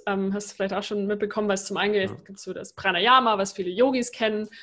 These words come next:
Speaker 1: ne, also so meinetwegen, äh, Nadi Shodhana, hier das, wo man, ähm, Alternate Nostril Breathing macht oder, ähm, weiß ich nicht, also es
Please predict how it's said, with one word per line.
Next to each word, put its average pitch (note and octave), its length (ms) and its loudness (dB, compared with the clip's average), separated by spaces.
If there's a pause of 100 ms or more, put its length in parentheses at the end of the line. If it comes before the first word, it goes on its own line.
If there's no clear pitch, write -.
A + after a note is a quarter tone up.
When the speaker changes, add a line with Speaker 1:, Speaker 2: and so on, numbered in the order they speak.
(200)
Speaker 1:
ne, A3 240 4
also G3 220 2
so F#3 500 -4
meinetwegen, F#3+ 680 -6
äh, F#3 240 -6
Nadi F#3+ 320 -2
Shodhana, F#3+ 760 2
hier G3+ 160 -4
das, F#3+ 280 -10
wo F#3 60 -8
man, F3 360 -6
ähm, F3+ 440 -4
Alternate F#3 360 -2
Nostril G3 320 -4
Breathing F#3+ 360 -2
macht F3+ 320 -4
oder, F3 420 0 (440)
ähm, G3 840 2 (280)
weiß A#3 160 4
ich B3 40 4
nicht, A3 160 4
also G#3+ 240 6
es - 380 -6